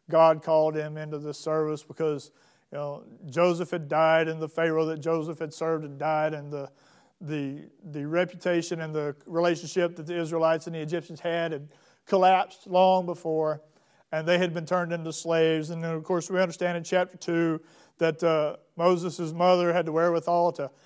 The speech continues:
hide her because she realized he was a special child. And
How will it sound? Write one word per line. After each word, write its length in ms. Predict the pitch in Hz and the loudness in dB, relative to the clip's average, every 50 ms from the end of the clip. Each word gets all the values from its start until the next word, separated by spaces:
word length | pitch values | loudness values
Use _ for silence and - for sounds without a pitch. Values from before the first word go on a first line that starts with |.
| _ _ _ | _ _ _
hide 300 | - 196 202 196 190 175 | 2 6 6 6 6 6
her 240 | 160 180 180 180 | 2 2 2 2
because 260 | 170 170 - - 165 - | 0 -2 -4 -6 -6 -6
she 140 | - 208 | -4 -6
realized 460 | 175 160 180 180 175 170 165 165 - - | -4 0 0 2 2 2 0 -2 -6 -6
he 60 | 190 | -8
was 100 | 156 156 | -8 -8
a 80 | 170 | -10
special 420 | 160 - - 185 175 160 - 175 156 | -10 -8 -4 -4 -4 -2 -4 -8 -12
child. 480 | - - 170 170 170 170 170 165 165 | -6 -2 2 2 4 4 4 4 2
And 140 | 160 147 147 | 0 -4 -10